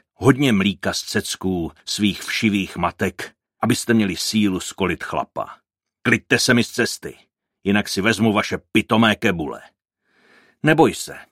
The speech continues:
ušklíbil se lučišník a pozvedl zbraň. "Druhý šíp vnikne hlouběji." Chazar tváří v tvář namířené střele vztekle vykřikl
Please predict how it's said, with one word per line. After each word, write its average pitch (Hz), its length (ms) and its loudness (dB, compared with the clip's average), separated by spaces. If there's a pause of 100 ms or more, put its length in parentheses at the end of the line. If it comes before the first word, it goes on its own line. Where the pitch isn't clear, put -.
(300)
ušklíbil 139 480 -4
se - 160 -10
lučišník 123 800 -10 (180)
a - 60 -4
pozvedl 107 460 0
zbraň. 76 400 -8 (580)
"Druhý 123 440 4
šíp 139 460 -8 (180)
vnikne 113 420 2
hlouběji." 90 520 2 (920)
Chazar 98 400 -4
tváří 90 480 -4
v - 80 -20
tvář 98 460 -4
namířené 92 640 -2
střele 98 500 -4 (320)
vztekle 98 500 -8
vykřikl 104 580 -6